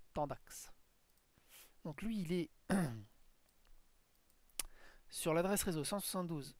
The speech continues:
point-, mais tu sais que grâce à, j'avais un gros souci chez moi, c'est que impossible de mettre en réseau. <laughs> Avant la formation, j'ai passé trois semaines à essayer de mettre en réseau mon P C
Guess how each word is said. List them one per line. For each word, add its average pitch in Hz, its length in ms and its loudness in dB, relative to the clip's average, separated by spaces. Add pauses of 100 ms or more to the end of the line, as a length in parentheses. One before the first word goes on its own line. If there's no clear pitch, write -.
(140)
point-, - 240 -4 (160)
mais 165 100 2
tu 151 60 6
sais 311 60 8
que 214 100 8
grâce 190 280 10
à, 202 60 10 (420)
j'avais 139 200 2
un 139 80 6
gros 254 220 2
souci 254 300 2
chez 190 120 6
moi, 202 140 6
c'est 160 140 4
que 139 100 0 (180)
impossible 214 440 4
de 170 60 4
mettre 165 240 2
en 156 60 4
réseau. 160 440 6 (400)
<laughs> - 440 -4
Avant 160 160 6
la 185 80 10
formation, 165 480 6
j'ai 147 120 2
passé 147 240 2
trois - 220 8
semaines 156 360 6
à 131 40 0
essayer 135 180 8
de 143 60 6
mettre 160 180 6
en 147 60 8
réseau 147 320 6 (360)
mon 160 140 6
P 175 140 8
C 147 360 6